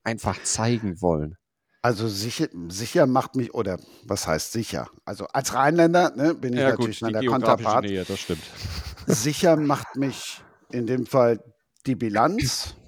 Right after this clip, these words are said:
Speaker 2: Bayern gegen Alonso. Sicher macht mich oder machen mich die letzten Spiele, wenn du die siehst. Also wenn wir jetzt ans letzte Spiel denken, gut,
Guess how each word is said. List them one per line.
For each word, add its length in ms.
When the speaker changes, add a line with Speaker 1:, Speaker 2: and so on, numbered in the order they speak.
Speaker 2:
Bayern 560
gegen 280
Alonso. 760
Sicher 440
macht 340
mich 500
oder 160
machen 300
mich 160
die 120
letzten 360
Spiele, 480
wenn 180
du 100
die 140
siehst. 440
Also 180
wenn 120
wir 80
jetzt 140
ans 300
letzte 680
Spiel 360
denken, 460
gut, 240